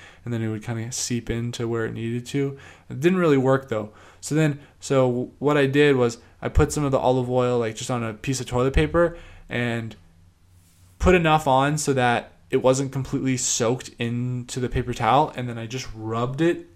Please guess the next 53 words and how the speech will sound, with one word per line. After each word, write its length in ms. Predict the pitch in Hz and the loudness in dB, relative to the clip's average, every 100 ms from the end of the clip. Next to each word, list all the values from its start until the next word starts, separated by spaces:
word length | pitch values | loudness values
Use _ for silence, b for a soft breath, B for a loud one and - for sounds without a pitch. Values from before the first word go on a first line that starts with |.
| - | -8
all 580 | 127 123 131 135 139 - _ 127 | -2 0 2 2 0 -6 _ -2
over 260 | 131 127 | 0 0
the 120 | 127 | -2
door 260 | 120 113 120 | 0 -2 -2
hinges 460 | 151 160 202 208 - B B | -2 0 0 0 -8 B B
and 120 | 127 | -8
then 200 | 127 113 | -6 -4
ran 260 | 113 117 131 | -4 -4 -4
the 60 | 127 | -4
door 260 | 113 110 | -4 -4
back 220 | 120 131 | -2 -4
and 100 | - | -6
forth 220 | - 165 165 | -4 -4 -2
a 40 | |
bunch 300 | 180 202 208 B B | 0 0 -4 B B
and 80 | 131 | -4
then 260 | 123 107 110 | -4 -4 -2
wiped 320 | 110 151 147 | 0 0 0
all 220 | 120 120 | 2 2
of 100 | 120 | 0
the 60 | 120 | -2
olive 360 | 117 120 117 | 0 -2 -2
oil 240 | 117 113 107 | -2 0 2
off, 280 | 131 175 - B - | 0 -2 -10 B -6
and 120 | 131 | -4
it's 140 | - - | -4 0
perfect 520 | - - 131 - 113 | 0 2 -2 -2 -6
now. 320 | 107 95 92 - 120 | -6 -8 -10 -12 -6
No 240 | 120 127 | 0 0
squeals. 640 | 123 - 117 107 101 - - b | 0 -2 -4 -4 -10 -18 -20 b
There 100 | - | -6
was 100 | 120 | -4
a 40 | 120 | -2
bunch 200 | 143 135 | -4 -4
of 160 | 110 | -6
dust 300 | 104 107 - | -2 -2 -2
that 160 | 120 113 | -6 -4
it 140 | 120 | -4
wiped 260 | 120 120 120 | -4 -4 -4
off 200 | 120 117 | -6 -4
also, 380 | 117 117 127 123 | -6 -6 -4 -4
which 160 | 110 | -6
probably 300 | - 120 120 | -6 -6 -6
helped. 380 | 117 123 123 - | -6 -6 -8 -12
That's 220 | - 117 | -20 -18
probably 340 | - 120 113 113 | -12 -10 -8 -8
what 80 | - | -10
was 120 | - | -12
causing 480 | - 113 117 120 117 | -8 -6 -6 -8 -8
some 200 | - 120 | -8 -8
of 60 | |
the 60 | 117 | -8
friction. 580 | - 127 - 135 139 | -6 -6 -4 -6 -6